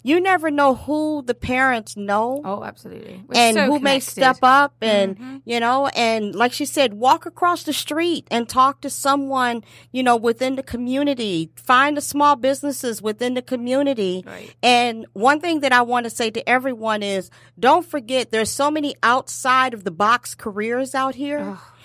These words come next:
Speaker 1: If you ever meet someone with an outside of the box career,
Speaker 2: Mm-hmm.
Speaker 1: introduce them to your students
Speaker 2: Yes.
Speaker 1: so that
Speaker 2: Bring
Speaker 1: they
Speaker 2: them
Speaker 1: can
Speaker 2: in.
Speaker 1: learn
Speaker 2: <laughs>
Speaker 1: something other than just your typical
Speaker 2: Oh, yeah.
Speaker 1: jobs.
Speaker 2: Yeah, absolutely.
Speaker 1: Yeah.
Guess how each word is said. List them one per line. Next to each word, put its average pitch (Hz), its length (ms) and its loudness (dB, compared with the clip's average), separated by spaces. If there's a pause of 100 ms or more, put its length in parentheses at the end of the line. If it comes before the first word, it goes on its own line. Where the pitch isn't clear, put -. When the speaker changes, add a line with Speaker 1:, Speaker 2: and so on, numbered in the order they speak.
(140)
Speaker 1:
If 233 200 2
you 233 160 -4
ever 302 300 4
meet 320 240 -4
someone 269 520 0
with 226 180 -2
an 202 180 0
outside 254 560 2
of 233 80 -4
the 190 80 -6
box 208 380 -4
career, 214 680 -8
Speaker 2:
Mm-hmm. 214 280 -14 (400)
Speaker 1:
introduce 311 500 2
them 247 160 -4
to 240 120 -4
your 214 140 -4
students 226 640 -6
Speaker 2:
Yes. 185 300 -12 (160)
Speaker 1:
so 269 200 4
that 254 80 6
Speaker 2:
Bring 254 140 2
Speaker 1:
they 269 60 6
Speaker 2:
them 277 80 0
Speaker 1:
can 240 120 4
Speaker 2:
in. 240 60 -2
Speaker 1:
learn 262 240 2
Speaker 2:
<laughs> 311 140 0
Speaker 1:
something 277 400 2
other 269 320 4
than 240 540 0
just 233 420 2
your 220 200 2
typical 240 760 0
Speaker 2:
Oh, 240 80 0
yeah. 190 180 -6
Speaker 1:
jobs. 208 720 0
Speaker 2:
Yeah, - 160 -10
absolutely. 202 560 -10
Speaker 1:
Yeah. 240 220 6